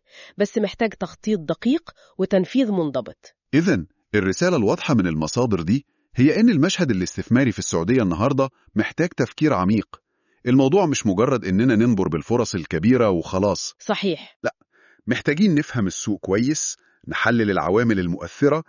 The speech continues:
Speaker 2: ويكون عندنا قدرة حقيقية على الابتكار والتكيف. وطبعًا نستفيد بذكاء من البيئة الداعمة اللي المملكة ورؤية عشرين ثلاثين بيوفروها.
Speaker 1: بالظبط، الفرص موجودة ومتنوعة،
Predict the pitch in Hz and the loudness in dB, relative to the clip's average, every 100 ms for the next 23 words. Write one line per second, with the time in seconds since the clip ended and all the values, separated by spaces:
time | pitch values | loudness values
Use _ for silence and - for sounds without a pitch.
0 | _ _ 190 214 247 156 127 123 139 113 | _ _ -2 2 2 2 2 2 0 0
1 | 143 117 95 - - 92 - 160 143 131 | -2 0 -2 -4 -6 -4 -2 0 2 0
2 | - 156 139 110 - 101 127 123 117 95 | -2 0 2 0 -2 -2 0 2 0 -2
3 | - - 101 71 - - _ _ _ - | -6 -4 -4 -4 -12 -20 _ _ _ -18
4 | 76 120 117 117 113 - _ _ 120 - | -6 -2 0 0 -2 -10 _ _ -2 -2
5 | 139 185 156 107 95 - 156 143 - 104 | -4 -2 0 -2 -2 0 0 0 0 2
6 | 175 165 135 165 127 98 104 113 123 117 | 2 2 0 0 0 0 0 2 2 0
7 | _ _ 90 90 87 90 98 120 110 82 | _ _ -4 -2 -2 0 0 0 0 0
8 | 80 107 110 92 85 - 117 107 95 - | -2 -2 -2 -2 -2 0 0 0 -2 0
9 | 117 107 - 110 110 98 - 80 73 - | 0 0 -2 -2 0 0 -4 -8 -10 -14
10 | _ _ - 156 135 214 - _ _ _ | _ _ -10 -10 -6 -6 -8 _ _ _
11 | _ _ _ 214 202 285 269 - 202 175 | _ _ _ -6 -4 -2 -2 -2 -2 -2
12 | 165 254 240 269 240 190 185 156 143 143 | -2 -2 0 2 0 -2 -4 -4 -6 -8
13 | 120 | -10